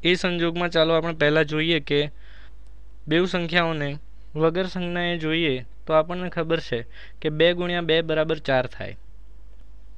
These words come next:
પણ અહીંયા એક નકારાત્મક અને એક સકારાત્મક બે છે અને તેનો મતલબ એ કે જ્યારે એક નકારાત્મકને ગુણો એક સકારાત્મક સાથે તો તમને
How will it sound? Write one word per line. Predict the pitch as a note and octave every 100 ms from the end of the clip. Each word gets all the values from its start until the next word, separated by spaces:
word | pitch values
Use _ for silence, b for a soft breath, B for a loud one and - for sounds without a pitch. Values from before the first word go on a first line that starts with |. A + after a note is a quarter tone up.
| - - b b b -
પણ | E3+ E3+
અહીંયા | F3+ F#3 E3+
એક | F3 F3
નકારાત્મક | E3+ F#3 F#3 F#3+ F3+
અને | E3+ E3+
એક | - -
સકારાત્મક | D#3 E3+ F3 F3 D#3+ C#3
બે | C#3 D3
છે | - A2+ - -
અને | D#3 D3 B2 -
તેનો | D#3+ E3+ F3+
મતલબ | F3 F3+ D#3+
એ | F3+ E3 C#3
કે | D#3 D3
જ્યારે | D3+ E3 E3+ - - D#3
એક | E3+ D#3
નકારાત્મકને | D3+ F3+ F#3 F#3 F3+ F3+ E3+
ગુણો | E3+ E3+
એક | E3 D#3
સકારાત્મક | D3+ D#3+ D#3 E3 D3+ -
સાથે | D3 E3 E3+
તો | E3
તમને | D#3 D#3